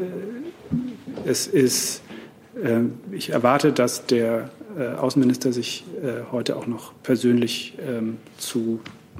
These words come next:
der, zu dem Verhältnis zu Iran, äh, äußern wird. Ähm, ich kann Ihnen jetzt noch keine konkrete Uhrzeit nennen, weil wir,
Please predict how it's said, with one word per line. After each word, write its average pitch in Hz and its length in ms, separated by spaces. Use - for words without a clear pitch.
der, 113 300
zu 131 120
dem 113 80
Verhältnis 113 380
zu - 120
Iran, 113 300
äh, 117 260
äußern 123 360
wird. 123 340
Ähm, 113 380
ich - 100
kann 123 200
Ihnen 123 140
jetzt 120 180
noch 113 80
keine 120 240
konkrete 120 320
Uhrzeit 123 420
nennen, 120 400
weil 113 240
wir, 113 160